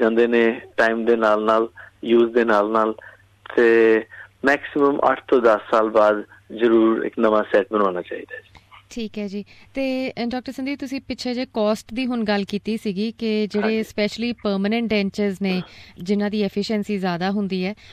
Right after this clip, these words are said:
Speaker 2: ਉਹਨਾਂ ਦੀ ਥੋੜ੍ਹੀ ਕਾਸਟ ਪੈਂਦੀ ਹੈ, ਥੋੜ੍ਹਾ ਅੰਦਾਜ਼ਾ ਦੇ ਸਕੋਗੇ ਕਿ, ਅ, ਪਰਮਾਨੈਂਟ ਤੇ ਜਿਹੜੇ ਦੂਸਰੇ ਰਿਮੂਵੇਬਲ ਡੈਂਚਰਸ ਨੇ ਇਹਨਾਂ ਦੀ ਕਾਸਟ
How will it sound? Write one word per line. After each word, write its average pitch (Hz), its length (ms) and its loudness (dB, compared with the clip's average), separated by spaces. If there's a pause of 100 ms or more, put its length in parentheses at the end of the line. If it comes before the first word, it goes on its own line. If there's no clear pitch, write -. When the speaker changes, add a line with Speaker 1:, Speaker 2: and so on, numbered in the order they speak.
(160)
Speaker 2:
ਉਹਨਾਂ 226 280 -2
ਦੀ 240 100 -4
ਥੋੜ੍ਹੀ 240 340 -4
ਕਾਸਟ 202 360 -2
ਪੈਂਦੀ 202 280 -2
ਹੈ, 202 60 0
ਥੋੜ੍ਹਾ 285 300 -6
ਅੰਦਾਜ਼ਾ 202 400 -2
ਦੇ 226 160 -4
ਸਕੋਗੇ 285 520 -6
ਕਿ, 262 320 -4
ਅ, 220 360 -6 (100)
ਪਰਮਾਨੈਂਟ 240 600 -2
ਤੇ 220 400 0
ਜਿਹੜੇ 208 320 -2
ਦੂਸਰੇ 202 440 -4 (140)
ਰਿਮੂਵੇਬਲ 208 640 0
ਡੈਂਚਰਸ 196 460 -2
ਨੇ 196 160 -4 (340)
ਇਹਨਾਂ 247 260 -2
ਦੀ 285 100 -4
ਕਾਸਟ 208 540 -6